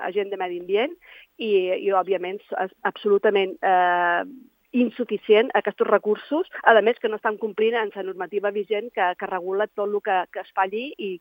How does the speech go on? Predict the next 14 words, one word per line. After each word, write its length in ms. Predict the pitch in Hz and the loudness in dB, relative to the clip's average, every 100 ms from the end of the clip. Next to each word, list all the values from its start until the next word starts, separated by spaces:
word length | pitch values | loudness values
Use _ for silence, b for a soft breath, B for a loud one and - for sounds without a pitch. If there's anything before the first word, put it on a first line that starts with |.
| - | -10
quins 180 | 190 | -10
són 200 | - 196 196 | -2 2 2
els 80 | 185 | 0
recursos 400 | - 185 226 - | -10 -4 -4 0
que, 140 | 208 | -4
que 320 | - _ - | -4 _ -2
hem 80 | 196 | 0
de 100 | 190 | 0
comptar. 380 | - 165 247 262 - B B B B | -4 -2 4 4 2 B B B B
És 120 | 226 | -2
una 160 | 214 214 | 2 2
proposta, 380 | 202 196 220 - | 2 2 0 0
proposició 460 | 214 196 196 - 214 | -4 -2 -2 -4 -6
que 80 | - | -2